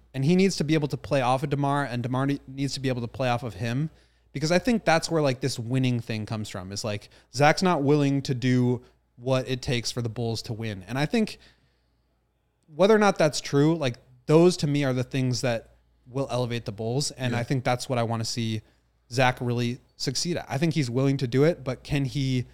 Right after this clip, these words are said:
Speaker 1: do it at a high enough level?
Speaker 2: Exactly.
Speaker 1: Can he take a, a step forward in
Speaker 2: Exactly.
Speaker 1: that area? Because we know he can do both. We've
Speaker 2: Exactly.
Speaker 1: seen it.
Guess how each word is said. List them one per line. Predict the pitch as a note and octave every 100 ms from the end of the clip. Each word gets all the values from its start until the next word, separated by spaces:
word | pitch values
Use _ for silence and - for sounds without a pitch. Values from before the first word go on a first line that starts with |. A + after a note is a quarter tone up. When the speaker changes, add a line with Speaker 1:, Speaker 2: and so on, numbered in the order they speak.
| _ _ _ _ _
Speaker 1:
do | D3
it | C#3+
at | B2+
a | B2+
high | G2 - C#3+ C#3
enough | C3 B2+ -
level? | A#2 A#2 A2 G2+
Speaker 2:
Exactly. | A#2+ A2+ C3 C#3
Speaker 1:
Can | C#3+
he | E3
take | D3+
a, | C#3 B2+
a | C3
step | - D3+ C#3
forward | - E3+ D#3+ C3 A2+
in | -
Speaker 2:
Exactly. | A#2 C3+ D3 A#2+ A2+
Speaker 1:
that |
area? | C#3 A#2+
Because | A2 B2+ C#3+
we | F#3
know | E3 E3+ F3
he | F3
can | - D3+ D3
do | C3
both. | C#3+ B2 -
We've | A#2
Speaker 2:
Exactly. | A#2+ - D3+ - F2+
Speaker 1:
seen |
it. | -